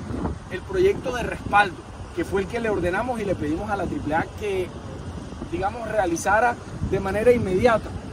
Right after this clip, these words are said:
es esta obra, en donde pueden ver ustedes,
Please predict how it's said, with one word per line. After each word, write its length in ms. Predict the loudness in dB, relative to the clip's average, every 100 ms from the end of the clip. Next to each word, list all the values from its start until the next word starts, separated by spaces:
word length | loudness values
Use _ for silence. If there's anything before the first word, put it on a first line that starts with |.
| -8 -2
es 260 | -2 -2 -8 -8 -6
esta 320 | -6 -2 2
obra, 280 | 4 2 -2 -12 -14 -10 -6
en 100 | -4
donde 200 | -4 -4
pueden 300 | 2 4 6
ver 160 | 2 -2
ustedes, 360 | -4 -2 -2